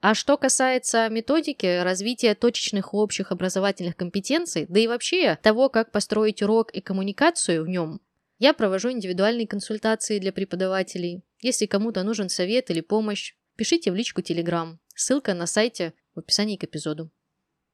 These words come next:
И помните, самое важное — искренне любить свою работу. Это очень важно понять, потому что преподавание, в частности,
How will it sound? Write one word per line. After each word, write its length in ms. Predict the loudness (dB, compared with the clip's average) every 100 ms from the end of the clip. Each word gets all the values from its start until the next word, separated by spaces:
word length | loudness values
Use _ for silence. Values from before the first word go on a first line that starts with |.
| _
И 120 | -8 -4
помните, 580 | -2 -2 -4 -10 -20 _ _ _ _ _
самое 440 | 0 2 4 0
важное — 560 | 0 0 0 -4 -6 -8 _ _ _ _
искренне 580 | 0 0 0 -4 -4 -10
любить 300 | -4 -4 -4
свою 320 | -6 -6 -4
работу. 560 | -4 -4 -6 -6 -14 -18 _ _ _ _ _
Это 220 | -8 -4
очень 340 | -2 -2 -2 -6
важно 320 | -4 -4 -6
понять, 540 | -8 -10 -10 -12 -14 _ _ _ _ _ -12
потому 320 | -6 -4 -4
что 160 | -6
преподавание, 840 | -6 -6 -6 -4 0 2 2 -2 -4
в 60 | -6
частности, 720 | -4 -4 -4 -12 -14 -16